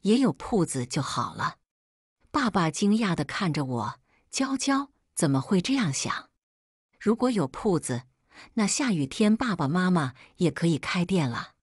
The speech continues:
妈妈若有所思地听着，转头跟爸爸说，“娇娇说的有道理，他爸，要不咱们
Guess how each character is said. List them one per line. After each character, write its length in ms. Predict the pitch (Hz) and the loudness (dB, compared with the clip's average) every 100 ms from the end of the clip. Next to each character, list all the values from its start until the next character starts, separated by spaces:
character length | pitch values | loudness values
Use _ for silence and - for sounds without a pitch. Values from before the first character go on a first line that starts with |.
| _ _ _ _ _ _ | _ _ _ _ _ _
妈 180 | 233 240 | 4 6
妈 220 | 233 185 | 6 4
若 240 | 170 254 208 | 2 4 4
有 180 | 175 | 4
所 240 | 240 - 127 | 0 -2 -4
思 220 | - 190 | -2 0
地 100 | 180 | 0
听 300 | - 175 175 | 0 2 2
着， 240 | 170 - - _ - - - | 2 -4 -10 _ -20 -18 0
转 240 | 196 156 | 2 2
头 220 | 147 165 | 2 0
跟 200 | 175 208 | 4 2
爸 220 | 208 180 | 2 0
爸 140 | 135 123 | 0 -2
说 340 | - 156 151 - - _ | -2 -2 -4 -8 -20 _
，“娇 220 | - 262 254 | 0 2 2
娇 200 | 269 254 | 0 -2
说 220 | - 262 | 0 0
的 120 | 233 | 0
有 200 | 139 123 | 0 -2
道 240 | 262 269 | -2 -2
理， 280 | 147 123 - - _ _ _ - | -2 -4 -10 -18 _ _ _ -6
他 160 | 175 | -2
爸， 280 | 160 165 - _ _ - - | -2 -2 -6 _ _ -20 -6
要 160 | - 262 | 2 4
不 160 | 233 202 | 4 2
咱 220 | 165 160 | 2 4
们 180 | 185 | 4